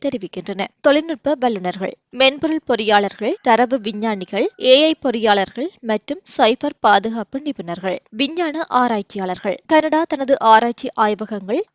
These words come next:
மற்றும் பல்கலைக்கழக ஆராய்ச்சி திறனை விரிவுபடுத்துவதில் அதிகம் முதலீடு செய்து வருகிறது. பொறியாளர்கள் மற்றும் மேம்பட்ட தொழில் நிபுணர்கள், சிவில், எலக்ட்ரிக்கல், பயோமெடிக்கல் பொறியாளர்கள், ரோபோட்டிக்ஸ் நிபுணர்கள் மற்றும் சுத்தமான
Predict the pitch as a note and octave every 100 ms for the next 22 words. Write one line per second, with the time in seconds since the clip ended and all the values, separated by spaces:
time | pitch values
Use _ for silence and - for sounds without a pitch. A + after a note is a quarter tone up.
0 | B3+ B3+ D4+ D4+ C#4+ A#3 C4+ C#4+ D4+ C4+
1 | C4+ - G#3+ G#3+ - A#3+ A3+ G#3+ A3+ G#3
2 | G3 G3 G#3 F#3+ G3 F#3 F#3+ A4+ - A#3+
3 | B3+ - D#4+ C#4+ C4+ D4+ C#4+ - F#3+ A3+
4 | G#3+ F#3 F#3 F3 F#3 - D4+ C#4+ E4 F4+
5 | D4 C4 B3 F4 F#4+ B3 A3 - C#4+ A3+
6 | A3+ A#3+ B3+ D4 - C4 A#3 C#4 C#4 F#3+
7 | E3+ F3 G3+ - _ - B3 G#3 D#4 -
8 | _ - G#3+ A#3+ - A3 - E4 _ A3+
9 | B3 C#4 D#4+ D4+ C4+ C#4+ D4+ - A#3 A3
10 | G#3 F3+ D#3+ A3 F4+ - _ C#4+ D4+ D4+
11 | E4 E4 - C4 A3 G#3 G3 G3+ C#4 G#4
12 | - G#3+ G#3+ - F4 - - A#3+ D4+ D4
13 | A#3